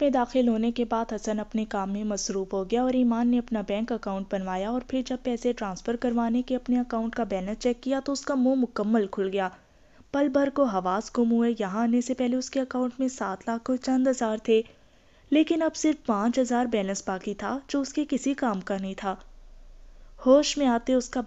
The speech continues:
बस नहीं चला कि वो कुछ कर डाले। हाथ में पकड़ा मोबाइल जोर से नीचे मारा, जो फर्श पर लगने के बजाय वहाँ मौजूद कांच की टेबल पर लगा, जहाँ वो बैठी थी। सबके साथ हसन भी चौंक कर मतवज्जे हुआ और ईमान का कारनामा देखकर मुंह खुल गया।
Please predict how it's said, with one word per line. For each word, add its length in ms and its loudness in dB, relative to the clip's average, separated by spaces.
बस 220 0
नहीं 100 2
चला 280 -2
कि 120 -6
वो 120 -2
कुछ 200 -2
कर 220 0
डाले। 440 -4
हाथ 320 2
में 80 4
पकड़ा 300 -4
मोबाइल 360 -2
जोर 260 0
से 160 0
नीचे 280 2
मारा, 260 2
जो 160 0
फर्श 260 0
पर 140 0
लगने 340 -2
के 120 -2
बजाय 300 -4
वहाँ 260 -4
मौजूद 440 -2
कांच 360 -2
की 160 0
टेबल 320 0
पर 160 -2
लगा, 320 0
जहाँ 320 2
वो 100 4
बैठी 440 0
थी। 100 0
सबके 420 -2
साथ 400 -6
हसन 280 -4
भी 120 -2
चौंक 260 0
कर 80 4
मतवज्जे 500 2
हुआ 280 2
और 100 -2
ईमान 320 -4
का 140 -4
कारनामा 500 0
देखकर 300 0
मुंह 200 0
खुल 220 2
गया। 260 2